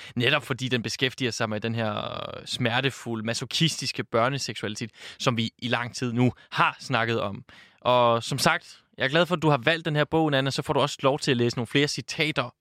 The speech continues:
op i dag. Så det synes jeg bare, du skal kaste ud i.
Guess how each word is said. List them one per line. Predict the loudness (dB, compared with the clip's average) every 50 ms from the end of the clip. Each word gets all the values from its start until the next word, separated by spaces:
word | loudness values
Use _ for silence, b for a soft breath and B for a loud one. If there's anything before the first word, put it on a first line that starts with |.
| _ _
op | 0 0 0 0 -6 -12 b b b
i | -4
dag. | 0 0 0 0 -2 -10 _ _ _ _ _ _ _ _ _ _ _ _ _ _ _ _ _ _ _ _ _ _ _ _ _ _
Så | -6 -4 -4 -4
det | -4 -4
synes | -8 -8 -8 -6
jeg | -6
bare, | -6 -6
du | -8
skal | -8 -6 -6 -4 -4 -6 -8 -8
kaste | -8 -10 -8 -8 -8
ud | -8 -8 -8
i. | -10 -10